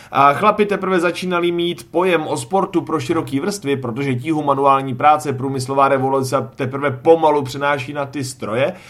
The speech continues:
Takže, jo, ty těla prostě, já, já nedokážu, nedokážu to popsat. Koukněte na to. Divně zatučnělý, divně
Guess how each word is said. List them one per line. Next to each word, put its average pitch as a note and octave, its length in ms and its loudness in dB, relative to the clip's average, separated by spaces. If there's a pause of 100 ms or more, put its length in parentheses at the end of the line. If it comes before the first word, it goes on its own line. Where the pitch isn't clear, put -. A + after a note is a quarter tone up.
(220)
Takže, A3 400 2 (280)
jo, A#3+ 320 0 (100)
ty B3 120 -4
těla G#3+ 300 0
prostě, G#3 360 -4
já, G3 180 0
já G#3+ 180 4
nedokážu, G#3 480 2 (100)
nedokážu A#3 380 2
to G#3 100 0
popsat. F3 340 -6
Koukněte G#3 360 -4
na G3+ 120 2
to. G2 200 -8 (260)
Divně B2 720 -2 (280)
zatučnělý, G#3 920 -2
divně D3+ 600 -6